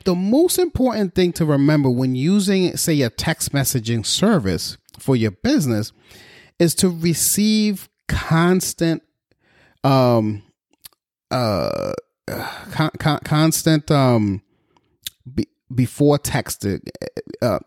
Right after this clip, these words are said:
I'm sorry, to, I'm sorry. Let me back up. You wanna receive con-, consent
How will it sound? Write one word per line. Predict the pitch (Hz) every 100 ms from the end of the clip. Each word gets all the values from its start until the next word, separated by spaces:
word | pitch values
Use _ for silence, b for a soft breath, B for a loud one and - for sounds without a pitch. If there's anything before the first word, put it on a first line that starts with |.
| -
I'm | 113 135
sorry, | - 117
to, | - - - -
I'm | 127
sorry. | 120 80 85
Let | 87 110
me | 143
back | 131 113 107
up. | - B B B
You | 127 147
wanna | 180 185
receive | 160 143 127 - 175 190 202 196 -
con-, | - 143 - _ _ -
consent | 143 117 - - - 220 131 - -